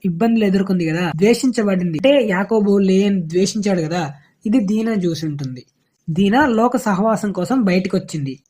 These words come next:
ఫిఫ్త్ది, షెకెము దీనాతో ప్రేమగా మాట్లాడాడు. షెకెము మాటలు లోకానుసారంగా దీనాని ఆకర్షించాయి. సిక్స్త్ది, దీనా జీవితం నాశనం అయ్యిందని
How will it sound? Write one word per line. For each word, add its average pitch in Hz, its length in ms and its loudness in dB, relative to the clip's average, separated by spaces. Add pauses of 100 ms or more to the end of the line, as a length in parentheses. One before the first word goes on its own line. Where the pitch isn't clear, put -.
(260)
ఫిఫ్త్ది, 214 680 0
షెకెము 262 760 0
దీనాతో 226 600 0
ప్రేమగా 247 500 0
మాట్లాడాడు. 180 840 -2 (400)
షెకెము 240 360 0
మాటలు 196 560 0
లోకానుసారంగా 202 1160 -2
దీనాని 214 460 0 (120)
ఆకర్షించాయి. 160 760 -6 (500)
సిక్స్త్ది, 147 480 -10 (340)
దీనా 262 340 4
జీవితం 220 480 0
నాశనం 190 440 -2
అయ్యిందని 185 680 0